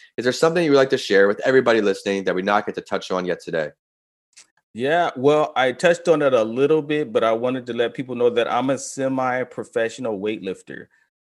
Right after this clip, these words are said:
Speaker 2: I've been actually weightlifting for thirty-eight consecutive years, three to five days a week. <laughs>
Speaker 1: Wow.
Speaker 2: <laughs> And I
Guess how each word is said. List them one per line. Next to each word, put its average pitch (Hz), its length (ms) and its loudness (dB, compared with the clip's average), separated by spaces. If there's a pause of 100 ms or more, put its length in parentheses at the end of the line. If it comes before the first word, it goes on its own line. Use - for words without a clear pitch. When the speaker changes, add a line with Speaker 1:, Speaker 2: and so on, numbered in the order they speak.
(100)
Speaker 2:
I've 131 440 0
been 113 580 -2
actually 120 460 -2
weightlifting 104 1040 -6
for 104 300 -6 (120)
thirty-eight 131 880 -4
consecutive 110 920 -8
years, 104 540 -8
three 120 200 -6
to 131 100 -4
five 110 480 -4
days 107 360 -8
a 98 80 -8
week. 90 600 -14
<laughs> 127 80 -10 (360)
Speaker 1:
Wow. 117 300 -4 (320)
Speaker 2:
<laughs> 175 920 0 (520)
And 135 320 4
I 151 160 4